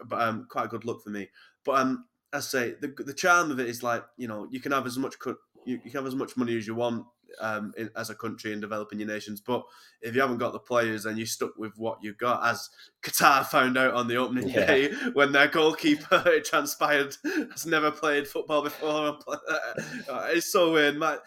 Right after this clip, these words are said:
Speaker 1: my prediction of them being a dark horse went straight into the bin because,
Speaker 2: <laughs>
Speaker 1: you know, as, as many have pointed out, Qatar won the Asia Games in twenty nineteen, beating, uh, Iran, I believe, and a tournament that included Japan and South Korea and whatever,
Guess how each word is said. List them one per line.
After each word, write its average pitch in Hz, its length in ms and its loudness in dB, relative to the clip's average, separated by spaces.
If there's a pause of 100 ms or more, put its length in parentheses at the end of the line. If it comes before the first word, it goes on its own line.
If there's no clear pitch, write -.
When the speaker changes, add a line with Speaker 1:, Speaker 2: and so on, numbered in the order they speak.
(160)
Speaker 1:
my 170 160 -2
prediction 139 500 -6
of 131 60 -6
them 131 180 -2
being 127 160 0
a 123 60 -2
dark 120 300 -4
horse 120 260 -2
went 120 200 -4
straight 123 300 -4
into 113 280 -10
the 113 140 -10 (120)
bin 113 240 -4 (240)
because, 123 300 4
Speaker 2:
<laughs> - 200 2
Speaker 1:
you 113 100 4
know, 131 240 -2 (140)
as, 156 160 -2
as 147 180 -2
many 151 140 0
have 139 120 -4
pointed 127 220 -2
out, 127 140 -2
Qatar 143 340 -2
won 131 140 -2
the 123 100 -2
Asia 123 180 -6
Games 123 320 -4
in 123 80 -10
twenty 127 200 -6
nineteen, 123 540 -6
beating, 139 480 -4 (300)
uh, - 80 -8 (100)
Iran, 131 360 0
I 120 40 -2
believe, 113 380 -4
and 110 180 -6 (120)
a 117 60 -8
tournament 127 360 -4
that 113 360 -10
included 123 440 -4
Japan 120 360 -6
and 113 240 -6 (220)
South 127 280 -6
Korea 123 360 0
and 117 80 -4
whatever, 117 420 -4